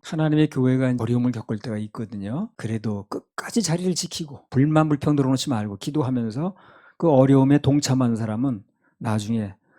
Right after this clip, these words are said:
그야말로 누르고 흔들어서 넘치도록, 당대는 물론이 자손만대까지 갚아주십니다. 그런 거 많이 봤어요. 그런 간증을 많이 들었습니다. 누가복음 육 장 삼십팔 장 읽어보세요.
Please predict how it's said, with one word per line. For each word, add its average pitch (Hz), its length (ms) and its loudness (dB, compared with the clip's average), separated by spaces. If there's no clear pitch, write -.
그야말로 156 680 4
누르고 175 380 6
흔들어서 127 760 2
넘치도록, 151 720 2
당대는 180 460 6
물론이 160 360 6
자손만대까지 117 840 -2
갚아주십니다. 120 880 -6
그런 208 160 2
거 208 40 2
많이 170 260 2
봤어요. 170 400 -4
그런 196 180 2
간증을 180 300 2
많이 170 220 2
들었습니다. 185 560 -2
누가복음 165 380 2
육 180 140 4
장 180 180 0
삼십팔 139 340 -4
장 123 140 -8
읽어보세요. 110 400 -10